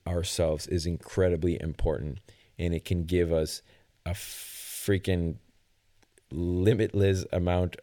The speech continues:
of, um, feedback, and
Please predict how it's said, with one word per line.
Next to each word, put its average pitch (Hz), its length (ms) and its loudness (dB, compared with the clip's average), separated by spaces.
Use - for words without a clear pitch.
of, 87 380 0
um, 78 480 -2
feedback, 85 760 -2
and 80 720 -2